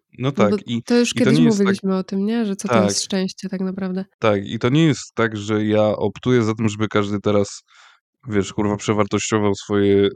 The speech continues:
Speaker 1: swoje podejście
Speaker 2: Mhm.
Speaker 1: do życia i że nie apeluję do, do ludzi:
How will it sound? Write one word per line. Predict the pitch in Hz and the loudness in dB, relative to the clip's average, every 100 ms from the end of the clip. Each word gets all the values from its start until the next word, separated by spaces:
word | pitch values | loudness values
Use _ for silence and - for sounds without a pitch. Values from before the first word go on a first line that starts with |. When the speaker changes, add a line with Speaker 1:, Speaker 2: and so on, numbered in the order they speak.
| 104 | -6
Speaker 1:
swoje | - 101 | -4 -2
podejście | 98 117 104 233 | -2 0 0 0
Speaker 2:
Mhm. | 151 | -4
Speaker 1:
do | 101 | -4
życia | 104 113 143 151 _ _ _ _ - | -4 -4 -4 -4 _ _ _ _ -10
i | 107 | -6
że | 101 107 | 0 4
nie | 110 101 | 6 4
apeluję | 98 110 123 110 98 | 2 2 2 2 2
do, | 101 101 101 | 2 0 0
do | 104 | 0
ludzi: | 107 107 | 0 -2